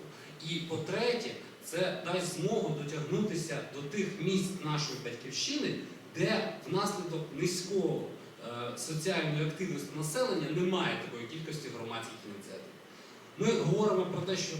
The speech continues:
Київ, так, Київ, Дніпропетровськ, Львів і інші великі крупні міста, так, там учасник ато, він знайде собі допомогу в будь-якому випадку. А от якщо ми візьмемо якесь невеличке село,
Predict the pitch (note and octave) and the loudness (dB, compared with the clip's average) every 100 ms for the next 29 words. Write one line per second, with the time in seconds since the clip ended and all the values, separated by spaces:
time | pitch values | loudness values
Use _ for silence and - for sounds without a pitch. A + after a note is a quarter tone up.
0 | - C4+ A#3 - - - - A3 A3+ F#3 | 0 2 2 2 0 -4 -2 0 2 2
1 | E3+ D#3+ D#3 E3 E3 F#3 F3+ F#3+ D#3 - | 2 0 0 0 0 -2 2 2 2 0
2 | D3+ F3 F#3+ - - - - - - D#3+ | 0 2 2 0 -4 -10 -12 -14 -6 0
3 | F#3 F#3+ - - - - - - - F3+ | 4 6 4 2 -4 -8 -10 -8 4 6
4 | E3 - E3 F3 E3+ - D#3 - C4+ C4+ | 8 6 0 0 -2 0 -2 0 0 0
5 | C4+ - - - - C4 C#4+ B3+ A#3 A3 | -2 -4 0 0 2 4 4 4 4 2
6 | F3 E3+ E3 - C#4 - - G#3 G3+ F3 | 2 0 -2 0 0 0 0 2 2 2
7 | D#3+ D#3+ - - - D3 B2 - F#3+ - | 0 0 -2 -6 -8 -6 -6 -8 -8 -8
8 | - - D#3 D3+ D3+ A#2+ A2+ - - - | -10 0 6 6 6 0 -4 -6 -10 -12
9 | - - - - - - - - F3+ A3 | -14 -16 -18 -18 -18 -18 -8 4 8 8
10 | A3 F#3+ - G#3 F#3+ F#3 F#3 F#3 F3 E3+ | 8 4 4 4 6 6 6 4 4 4
11 | E3+ F3 E3+ F3 F#3 F3 D#3 D#3 F#3+ - | 2 0 2 4 6 4 0 -2 0 0